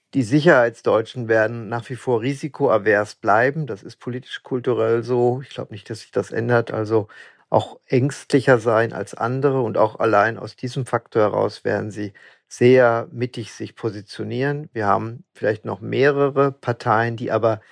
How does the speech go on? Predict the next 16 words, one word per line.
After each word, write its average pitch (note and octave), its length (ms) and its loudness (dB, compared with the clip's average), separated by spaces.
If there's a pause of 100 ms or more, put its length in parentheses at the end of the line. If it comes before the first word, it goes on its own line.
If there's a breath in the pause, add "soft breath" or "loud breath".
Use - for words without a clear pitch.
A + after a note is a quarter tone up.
(220 soft breath)
in B2+ 160 -4
der A2+ 120 4
Mitte C3 600 0
versuchen, A#2 560 -4
dann G#2 180 -2
Regierungen G#2+ 580 0
zu - 200 -18
bilden. - 320 -4
Ich - 160 -18
bin G#2+ 180 0
da G#2 140 6
sehr B2+ 200 2
optimistisch A#2 640 -4
und A2 120 -4
sehe A2+ 260 -2
nicht, C3+ 420 -2